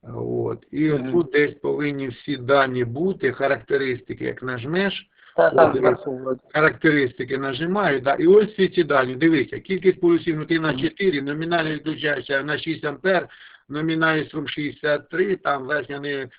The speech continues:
Speaker 1: крива відключення, це ступінь захисту обов'язково.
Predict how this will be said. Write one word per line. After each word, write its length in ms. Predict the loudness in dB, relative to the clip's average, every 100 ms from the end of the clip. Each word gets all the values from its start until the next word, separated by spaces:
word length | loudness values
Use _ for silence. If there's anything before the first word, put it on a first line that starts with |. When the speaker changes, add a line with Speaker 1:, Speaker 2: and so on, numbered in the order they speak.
| _
Speaker 1:
крива 340 | -2 4 6 6
відключення, 800 | 4 -2 -2 -2 -4 -6 -6 -8 _
це 180 | 2 2 0
ступінь 440 | -6 -2 2 2
захисту 520 | 2 -2 0 -2 0
обов'язково. 760 | -2 0 0 0 -4 -4 -4 -6